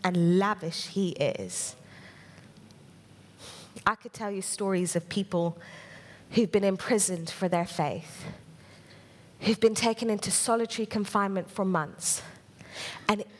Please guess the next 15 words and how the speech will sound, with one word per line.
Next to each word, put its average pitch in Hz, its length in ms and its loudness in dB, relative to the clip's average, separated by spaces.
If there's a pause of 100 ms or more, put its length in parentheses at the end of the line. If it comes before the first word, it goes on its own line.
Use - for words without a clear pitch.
(160)
in 294 540 2
that 190 460 2
place 165 640 0
of 185 120 0
suffering 170 800 -2 (420)
have 214 180 2
had 214 280 2
the 214 100 0
most 226 560 0
incredibly 240 1000 0
lavish 185 960 4 (580)
physical 247 720 2
experiences 190 1120 0
of 170 180 -2
Jesus, - 960 -2